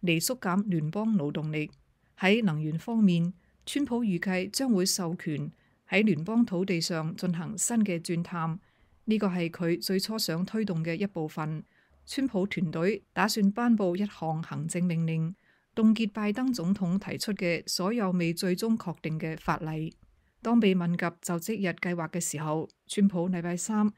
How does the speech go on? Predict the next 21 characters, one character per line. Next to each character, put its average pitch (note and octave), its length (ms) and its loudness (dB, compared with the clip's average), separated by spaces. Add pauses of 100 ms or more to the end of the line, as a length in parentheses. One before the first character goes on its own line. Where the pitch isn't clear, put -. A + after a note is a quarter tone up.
(280)
喺 F3+ 160 0
國 F#3 140 -2
會 E3+ 200 0
對 F3+ 240 -2
記 E3+ 180 -2
者 E3+ 220 -2
表 E3+ 160 -4
示， F3+ 200 -2 (640)
佢 A3+ 140 2
嘅 A#3 140 2
首 G#3 240 0
要 B3 100 -2
任 G3+ 180 0
務 F3 360 0 (180)
將 A#3+ 240 2
會 E3+ 140 2
係 E3 340 -4
關 G#3+ 240 2
閉 D#3+ 180 -2
邊 F#3+ 220 2
境。 E3+ 320 -2